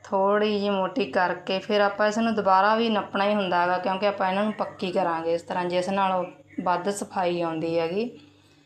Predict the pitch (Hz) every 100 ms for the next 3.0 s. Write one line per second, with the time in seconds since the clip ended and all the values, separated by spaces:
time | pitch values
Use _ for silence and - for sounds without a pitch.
0 | _ - 190 185 180 185 185 - 190 185
1 | 180 185 180 - - - - 208 190 180
2 | 185 180 180 170 160 160 156 165 175 214